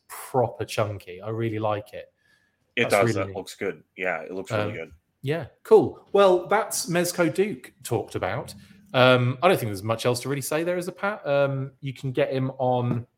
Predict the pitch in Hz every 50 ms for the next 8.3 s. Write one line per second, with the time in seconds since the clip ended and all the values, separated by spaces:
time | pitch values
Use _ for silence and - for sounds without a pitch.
0 | _ _ _ _ _ _ _ - - _ 117 113 117 123 131 131 131 - 131 123
1 | 117 110 110 101 - 131 127 - - - 131 131 123 120 - 143 127 - - _
2 | - 127 123 127 131 131 131 143 160 156 - - - _ _ 170 180 185 151 165
3 | 165 127 151 151 151 151 160 165 160 - - - - - - 107 92 92 95 90
4 | - 113 120 139 151 - - 104 95 98 104 104 98 98 92 90 - - 95 107
5 | - - 107 95 98 92 98 95 92 90 87 107 - - 104 104 120 120 - _
6 | _ _ _ _ _ _ _ 117 110 110 110 110 - 123 127 - 208 220 226 214
7 | 196 165 165 185 180 170 - - - - - - _ _ _ _ _ _ _ 143
8 | 139 143 135 131 135 139